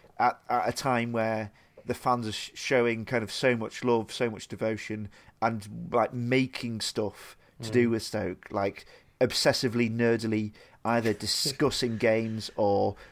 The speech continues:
Speaker 1: drawing cartoons or, uh, doing artwork or whatever it is they're doing.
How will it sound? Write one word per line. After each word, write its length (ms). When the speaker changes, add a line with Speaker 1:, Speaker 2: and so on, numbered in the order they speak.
Speaker 1:
drawing 480
cartoons 840
or, 420
uh, 360
doing 220
artwork 560
or 60
whatever 540
it 80
is 280
they're 200
doing. 580